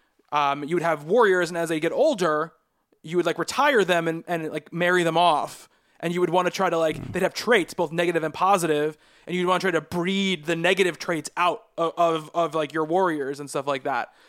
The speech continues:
Speaker 1: Um, a-, and so you would, like, retire, you, so you, you,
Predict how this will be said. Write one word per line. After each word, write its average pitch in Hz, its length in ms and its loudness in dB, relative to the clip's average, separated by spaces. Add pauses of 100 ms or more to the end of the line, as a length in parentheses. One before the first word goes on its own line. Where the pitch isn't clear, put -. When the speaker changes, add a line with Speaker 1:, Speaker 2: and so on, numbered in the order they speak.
(220)
Speaker 1:
Um, 131 760 -4 (540)
a-, 175 200 0
and 165 140 0
so 185 100 0
you 170 120 0
would, 160 100 0
like, 151 140 0
retire, 170 360 -2 (200)
you, 170 160 -8
so 196 160 0
you, 185 80 0
you, 202 260 -2